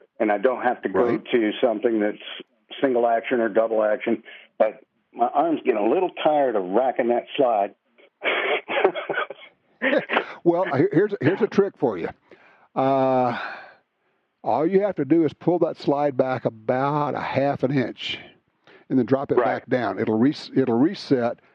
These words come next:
Speaker 2: And there's a, ch-, I don't remember there. I remember there was one system from Laser, Laser Light, and it actually, it's kind of the same kind of deal, but it didn't have to have the striker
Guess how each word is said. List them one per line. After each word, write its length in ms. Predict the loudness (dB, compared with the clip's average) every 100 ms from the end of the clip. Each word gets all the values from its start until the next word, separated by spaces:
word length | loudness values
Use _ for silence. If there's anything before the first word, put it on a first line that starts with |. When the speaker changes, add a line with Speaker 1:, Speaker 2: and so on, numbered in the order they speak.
| _ _ _ _ _ _
Speaker 2:
And 400 | -4 -2 0 2
there's 320 | 2 2 0 -2
a, 120 | -4
ch-, 380 | -6 -10 -10 -8
I 60 | -2
don't 260 | -2 -4
remember 400 | -4 -2 0 0
there. 240 | 0 -2 0
I 40 |
remember 240 | 0 0 2
there 100 | 2
was 140 | 2
one 260 | 2 0 2
system 460 | 0 0 0 -2
from 240 | -2 -2 2
Laser, 640 | 2 2 2 2 2 0 -6 _ -2
Laser 280 | 0 2 0
Light, 260 | 0 -4 _ _ _ _ _ _
and 180 | 0 4
it 120 | 2
actually, 400 | 4 0 2 0
it's 100 | 0
kind 160 | 0 -2
of 40 |
the 100 | -2
same 240 | 0 0 0
kind 200 | 0 2
of 80 |
deal, 180 | 2 2
but 140 | 2 0
it 100 | 2
didn't 220 | 2 0
have 240 | -2 -2
to 80 | 0
have 180 | 0 -2
the 80 | -4
striker 640 | -2 0 2 2 2